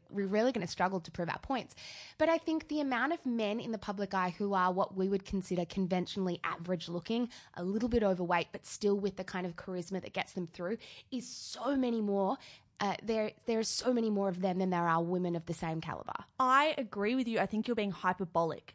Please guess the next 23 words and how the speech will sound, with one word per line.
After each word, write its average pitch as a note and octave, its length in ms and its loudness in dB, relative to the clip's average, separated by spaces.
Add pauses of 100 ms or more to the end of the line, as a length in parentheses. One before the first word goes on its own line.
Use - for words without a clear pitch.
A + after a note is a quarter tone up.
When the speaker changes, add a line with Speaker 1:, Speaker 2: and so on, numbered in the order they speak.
(140)
Speaker 2:
I A3 100 10
think A#3 220 -2
there A3+ 200 2
is G#3+ 100 -2
a G#3+ 40 -2
s-, B3+ 40 2
Speaker 1:
I'm B3+ 220 6
not. F#3 100 2
Speaker 2:
there A#3 200 8
is C#4+ 120 6
a F4+ 60 8
Speaker 1:
I B3 80 10
think C4+ 140 6 (100)
Speaker 2:
difference, - 120 6
Speaker 1:
you're C#4+ 120 8
Speaker 2:
but B3+ 80 6
Speaker 1:
being A#3 160 10
Speaker 2:
I - 20 6
think C#4 140 6
Speaker 1:
apologetic G#3 520 4
to F3+ 80 0
men. G3+ 360 2
Speaker 2:
No, G#3 280 8